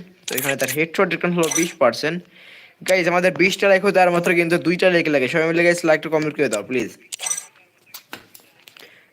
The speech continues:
বিশটা লাইক হতে আর মাত্র আমাদের একটা লাইক লাগে। সবাই মিলে গাইস লাইক দিয়ে দাও। তোমরা গাইস এখন যারা চ্যানেলটাকে সাবস্ক্রাইব করোনি গাইস, সাবস্ক্রাইবটা করে দাও সবাই মিলে। আহ, বিরানব্বই চুয়াল্লিশ বিরাশি, বিরানব্বই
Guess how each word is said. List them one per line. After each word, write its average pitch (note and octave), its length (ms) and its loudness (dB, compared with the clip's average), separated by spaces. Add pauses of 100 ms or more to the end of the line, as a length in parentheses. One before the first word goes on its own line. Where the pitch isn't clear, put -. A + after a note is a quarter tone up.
বিশটা F3+ 340 0
লাইক F#3 180 4
হতে F#3+ 140 0
আর F3+ 80 4
মাত্র F3+ 240 2
আমাদের F3 240 4
একটা F3 280 2
লাইক E3+ 220 2
লাগে। C#3+ 160 -2 (100)
সবাই D#3+ 140 -2
মিলে E3+ 160 -2
গাইস F3 200 0
লাইক E3 200 2 (100)
দিয়ে E3 160 -2
দাও। A2+ 140 0
তোমরা D3 280 -6
গাইস D#3+ 140 0
এখন D#3 200 -2
যারা D#3+ 200 0
চ্যানেলটাকে D#3 380 -2
সাবস্ক্রাইব D#3 360 -8
করোনি D3 200 -2
গাইস, C3 240 -2
সাবস্ক্রাইবটা D#3 400 -2
করে D3 180 0
দাও B2+ 140 -2
সবাই A2 200 -2
মিলে। G#2+ 220 -6
আহ, G#2+ 60 -12 (2250)
বিরানব্বই D3+ 520 0
চুয়াল্লিশ C#3 680 0 (100)
বিরাশি, B2+ 680 -2 (180)
বিরানব্বই A#2 1040 -8